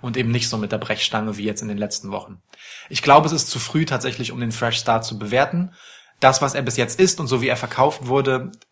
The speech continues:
hat er nicht hingehauen, weil es eine leere Geste war. Ähm, aber ich habe die Hoffnung nicht aufgegeben, dass es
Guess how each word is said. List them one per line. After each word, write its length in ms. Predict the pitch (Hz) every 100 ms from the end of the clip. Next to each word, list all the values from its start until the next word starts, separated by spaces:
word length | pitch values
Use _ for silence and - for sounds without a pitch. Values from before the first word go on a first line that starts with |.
| -
hat 200 | - 127
er 100 | 131
nicht 320 | 123 170 -
hingehauen, 680 | 180 185 175 170 185 196 151
weil 380 | 113 110 117 -
es 160 | -
eine 160 | - 117
leere 380 | 113 135 139 139
Geste 400 | 131 156 - 170
war. 340 | 165 185 190 - - - - - -
Ähm, 560 | 120 120 120 123 - _ _ _ _
aber 180 | 131 135
ich 140 | 127
habe 160 | 139 135
die 100 | 127
Hoffnung 240 | 135 135
nicht 160 | 127 117
aufgegeben, 540 | 117 - 113 120 113
dass 140 | 110 113
es 280 | - -